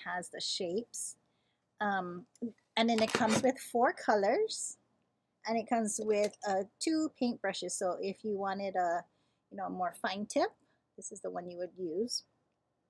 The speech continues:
If you wanna use this smaller one near the letters, you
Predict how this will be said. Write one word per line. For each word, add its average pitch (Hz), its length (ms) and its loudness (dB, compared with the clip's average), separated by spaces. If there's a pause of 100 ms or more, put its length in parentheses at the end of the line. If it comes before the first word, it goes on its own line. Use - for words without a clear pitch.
(1000)
If - 440 -16
you 320 60 -2
wanna 381 200 -2
use 349 260 0
this - 280 0
smaller 285 400 -2
one 339 240 2
near 240 240 2
the 233 120 2
letters, 202 440 0
you 208 100 -10